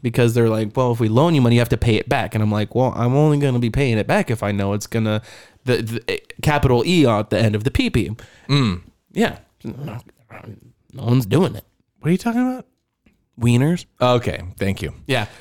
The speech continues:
Speaker 1: Eh, you wanna talk about killing cats again? <laughs> I was
Speaker 2: No,
Speaker 1: like,
Speaker 2: that was a good,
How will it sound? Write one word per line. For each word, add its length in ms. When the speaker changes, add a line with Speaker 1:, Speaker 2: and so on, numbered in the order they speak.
Speaker 1:
Eh, 80
you 160
wanna 240
talk 200
about 200
killing 240
cats 260
again? 440
<laughs> 40
I 480
was 140
Speaker 2:
No, 60
Speaker 1:
like, 80
Speaker 2:
that 100
was 80
a 40
good, 220